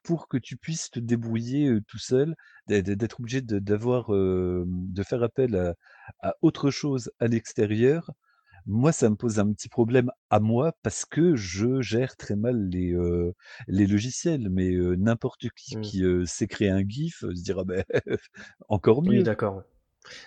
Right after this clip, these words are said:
Speaker 2: En fait,
Speaker 1: Voilà.
Speaker 2: là, peut-être ta, ta première reproche dans un premier temps, c'est surtout le fait qu'il y a peut-être pas un éditeur vraiment basique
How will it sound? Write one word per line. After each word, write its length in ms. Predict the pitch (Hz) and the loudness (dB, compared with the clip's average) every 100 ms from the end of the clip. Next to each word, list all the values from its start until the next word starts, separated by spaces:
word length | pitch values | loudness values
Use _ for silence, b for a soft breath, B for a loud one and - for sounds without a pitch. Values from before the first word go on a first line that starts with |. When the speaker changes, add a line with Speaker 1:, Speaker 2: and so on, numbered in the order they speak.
| B | B
Speaker 2:
En 80 | 113 | 2
fait, 140 | 156 | 4
Speaker 1:
Voilà. 220 | 117 120 | 6 4
Speaker 2:
là, 160 | 117 123 | 2 -2
peut-être 300 | - 143 139 | 0 -2 2
ta, 300 | 120 113 113 | 2 2 0
ta 120 | 117 | -2
première 220 | 123 120 | -2 0
reproche 380 | 117 113 - 135 | 0 -2 0 0
dans 180 | 123 107 | 2 -2
un 240 | 104 101 | -2 -4
premier 300 | 98 - 113 | -8 -4 -4
temps, 140 | 107 143 | -2 -4
c'est 140 | 117 | -4
surtout 200 | 107 - | -8 -4
le 100 | 113 | -4
fait 180 | 110 131 | 0 -2
qu'il 100 | 127 | -2
y 40 | - | -6
a 20 | |
peut-être 180 | 113 - | -8 0
pas 100 | 127 | 0
un 80 | |
éditeur 380 | 120 117 110 127 | 0 -6 -4 -6
vraiment 280 | 110 113 120 | -4 -2 -4
basique 760 | 113 151 156 143 214 226 - | -2 -2 -2 -4 -8 -10 -12